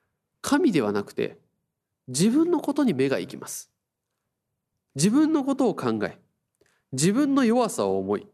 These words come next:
罪に悩み、死を思うことになるのです。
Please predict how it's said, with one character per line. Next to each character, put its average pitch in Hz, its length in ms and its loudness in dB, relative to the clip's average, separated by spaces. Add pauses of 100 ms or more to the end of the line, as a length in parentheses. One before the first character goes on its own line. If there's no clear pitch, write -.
(840)
罪 202 340 2
に 170 160 0
悩 147 280 0
み、 - 140 -8 (640)
死 - 380 2
を 262 100 2
思 170 500 2
う 190 60 -2
こ - 140 -6
と 139 100 0
に 110 80 -4
な 120 140 -4
る 156 80 -6
の 123 120 -8
で - 80 -16
す。 - 240 -14